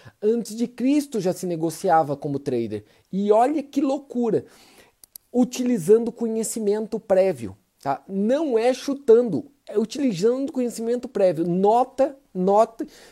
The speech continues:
que pra ele fazer esta operação, ele não olhou gráfico nenhum.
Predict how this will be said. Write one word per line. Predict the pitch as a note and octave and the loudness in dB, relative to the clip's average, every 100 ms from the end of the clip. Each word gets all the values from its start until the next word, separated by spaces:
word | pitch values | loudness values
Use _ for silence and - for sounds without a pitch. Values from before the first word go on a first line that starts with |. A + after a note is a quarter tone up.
| _ | _
que | A3+ | -4
pra | F#3+ A3 | 4 4
ele | A#3+ D#4+ D#4 | 4 2 -2
fazer | - B3+ G3 F3+ F#3 | 2 2 4 4 4
esta | E3 D#3+ E3+ | 2 0 -2
operação, | C#3+ C#3 B2 G3+ - | 0 -2 0 -2 2
ele | F3+ F#3+ | 4 4
não | F#3+ G3+ | 2 2
olhou | G3+ F#3 G3 | 4 4 4
gráfico | F3 F3 - | 4 0 -2
nenhum. | G#3 G#3+ E3 | -4 -4 -6